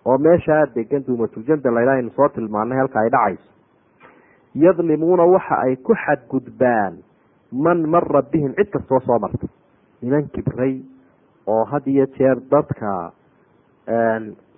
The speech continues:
soo maraya, dadka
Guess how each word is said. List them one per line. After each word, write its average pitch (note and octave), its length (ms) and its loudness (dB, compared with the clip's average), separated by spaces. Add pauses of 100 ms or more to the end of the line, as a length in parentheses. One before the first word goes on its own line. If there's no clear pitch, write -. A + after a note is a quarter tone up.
(100)
soo D3+ 440 4
maraya, A2 500 0 (1040)
dadka C#3 340 0